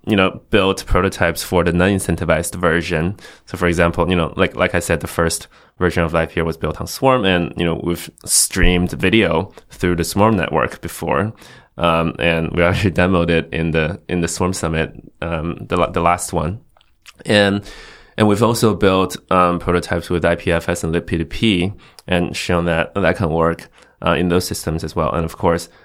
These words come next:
that's just the underlying infrastructure of the networking. Uh, and, and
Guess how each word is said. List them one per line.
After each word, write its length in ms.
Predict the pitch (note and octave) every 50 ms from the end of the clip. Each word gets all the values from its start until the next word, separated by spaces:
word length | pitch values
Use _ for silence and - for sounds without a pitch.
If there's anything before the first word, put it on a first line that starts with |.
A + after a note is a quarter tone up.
| _ _
that's 240 | - F2 - - -
just 320 | - - G#2 G2+ - -
the 160 | - F#2 -
underlying 640 | - F#2+ F#2+ F#2+ F#2 F#2 F2+ F2+ F2 F2+ F2+ F2 E2
infrastructure 560 | F#2 F#2 - G2 - - - E2 - - -
of 160 | B1+ F2 -
the 60 | -
networking. 760 | F2 F2+ F#2 D#2+ - D2+ C2 - - - C#2 B1+ G#2+ A2+ - - - - - - _ -
Uh, 280 | - D#2+ D2+ D2+ D2+ -
and, 360 | - E2 D#2+ D#2+ C#2+ - - - - _ _ _ _ _ -
and 320 | E2+ D#2+ E2 E2+ C2+ -